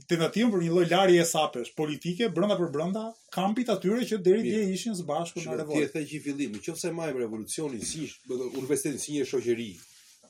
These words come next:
Speaker 2: apo jo?
Speaker 1: Si miniaturë, po.
Speaker 2: Si miniaturë, pra që shoqëria fillon mbaron ke universiteti, sigurisht këtu mund të bëjmë një analizë tillë, pra të supozojmë cili luan rolin e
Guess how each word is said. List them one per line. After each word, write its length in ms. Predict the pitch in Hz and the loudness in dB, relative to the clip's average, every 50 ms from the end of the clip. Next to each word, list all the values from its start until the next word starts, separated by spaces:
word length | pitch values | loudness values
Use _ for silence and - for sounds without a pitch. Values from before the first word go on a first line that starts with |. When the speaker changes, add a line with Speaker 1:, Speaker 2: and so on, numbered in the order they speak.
| _ _ - 95 | _ _ -20 -18
Speaker 2:
apo 180 | 92 - 95 92 | -14 -12 -10 -10
jo? 100 | 92 104 | -10 -10
Speaker 1:
Si 100 | - - 180 | -8 -8 -6
miniaturë, 600 | 185 180 135 110 101 - _ - - - - 139 | -6 -6 -6 -8 -12 -16 _ -20 -20 -20 -20 -16
po. 60 | 113 | -12
Speaker 2:
Si 60 | 110 147 | -8 -6
miniaturë, 460 | 135 117 110 98 - - 117 135 135 | -6 -4 -6 -6 -8 -8 -10 -10 -8
pra 100 | - 113 | -10 -10
që 100 | 107 - - | -10 -10 -10
shoqëria 480 | - 131 117 110 117 117 127 127 117 | -8 -8 -6 -6 -6 -6 -4 -6 -6
fillon 380 | 101 - 120 113 123 127 123 113 | -6 -8 -8 -6 -4 -4 -4 -4
mbaron 200 | 107 117 113 107 | -4 -4 -6 -6
ke 80 | 110 107 | -8 -10
universiteti, 680 | 110 123 120 131 - - 104 _ - 139 147 139 127 | -10 -6 -4 -4 -6 -6 -12 _ -6 -6 -6 -6 -6
sigurisht 420 | - - 127 117 131 160 147 - - _ | -8 -8 -6 -4 -6 -6 -6 -8 -6 _
këtu 120 | 160 143 | -6 -4
mund 160 | 139 147 147 110 104 | -2 -6 -6 -6 -2
të 40 | 107 | 0
bëjmë 180 | 151 156 147 | 2 2 2
një 200 | 139 131 127 120 - - - - - - - - _ - | 2 0 0 -2 -6 -12 -20 -20 -20 -20 -20 -20 _ -8
analizë 460 | - 123 131 131 131 143 143 - - - | -6 -4 -2 -2 -2 -2 -2 -4 -4 -4
tillë, 220 | - 156 127 95 - - - | -6 -6 -6 -6 -8 -12 -16
pra 140 | - - - - - - | -14 -14 -14 -16 -14 -6
të 160 | 123 123 120 110 | -4 -4 -2 -2
supozojmë 540 | - - 117 104 131 120 107 117 143 143 - | -4 -8 -2 0 0 0 0 -2 -4 -4 -4
cili 220 | - - 147 147 | -8 -6 -4 -2
luan 320 | 143 147 151 151 139 135 135 | 0 4 4 6 6 8 8
rolin 360 | 151 160 156 143 143 135 139 | 10 10 8 8 6 4 4
e 120 | 147 135 | 4 2